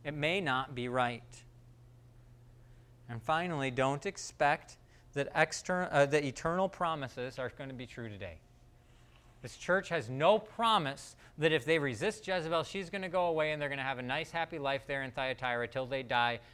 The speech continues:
as eighty-year-old men and women who just have bunches of grandkids and had a wonderful time living. No promise of that. No promise that they resist Jezebel and Jezebel miraculously and gloriously is converted.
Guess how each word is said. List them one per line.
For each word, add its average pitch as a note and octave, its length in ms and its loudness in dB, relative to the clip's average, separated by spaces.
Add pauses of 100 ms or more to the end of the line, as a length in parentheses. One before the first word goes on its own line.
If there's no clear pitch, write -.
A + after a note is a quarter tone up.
(120)
as A#2+ 160 -4
eighty-year-old C3+ 580 0
men C3 140 -4
and B2+ 180 -6
women A#2 240 -4
who A2 160 -8
just A2 360 -8
have A2+ 200 -6 (160)
bunches C3+ 320 -4
of B2 140 -8
grandkids A#2 480 -6
and A2 100 -6
had A2 140 -6
a G#2+ 60 -6
wonderful A#2 440 -6
time A2 300 -6
living. F#2+ 260 -8 (540)
No C#3+ 200 6
promise A#3 520 4
of D3+ 100 -2
that. C3 240 0 (1000)
No F3+ 140 10
promise A3+ 460 6
that D#3+ 160 -2
they F#3+ 120 8
resist G3 400 4
Jezebel F3+ 420 4
and D3+ 120 -2
Jezebel E3+ 460 6 (240)
miraculously E3+ 1120 4
and C3+ 160 -4
gloriously D#3+ 760 4
is C#3+ 140 2
converted. A2+ 540 -4